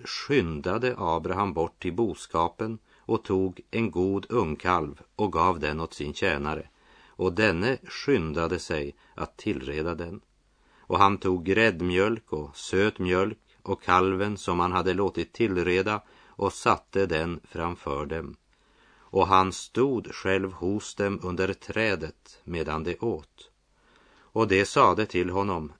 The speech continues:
"Var är din hustru Sara?" Han svarade: "Där,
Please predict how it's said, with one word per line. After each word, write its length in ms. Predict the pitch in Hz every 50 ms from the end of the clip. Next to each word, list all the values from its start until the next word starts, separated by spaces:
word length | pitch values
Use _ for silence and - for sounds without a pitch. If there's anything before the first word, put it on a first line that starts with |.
| _ _
"Var 680 | 90 87 92 92 101 117 127 120 101 80 80 82 - _
är 160 | - 107 101
din 260 | 92 85 80 87 92
hustru 640 | 87 - 135 123 - - - - - 80 87 92 90 -
Sara?" 560 | - - - 107 107 127 139 117 90 80 76 - _ _ _ _ _ _ _ _ _ _ _ _ _ _ _ _
Han 220 | - 95 87 90 87
svarade: 640 | - 104 107 110 92 85 85 92 95 90 87 73 - - _
"Där, 540 | - 113 123 123 98 82 76 71 - -